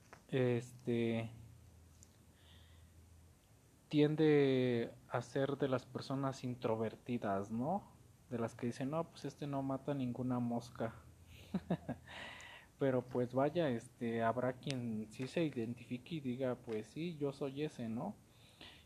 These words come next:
En esta mezcla de sentimientos e ideas, este, junto con la inexperiencia, pues, de la persona,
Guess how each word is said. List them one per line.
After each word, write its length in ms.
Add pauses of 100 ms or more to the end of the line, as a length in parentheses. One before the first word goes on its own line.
(120)
En 200
esta 240
mezcla 320
de 60
sentimientos 680
e 40
ideas, 520
este, 540 (300)
junto 420
con 220
la 100
inexperiencia, 960 (220)
pues, 280
de 100
la 160
persona, 640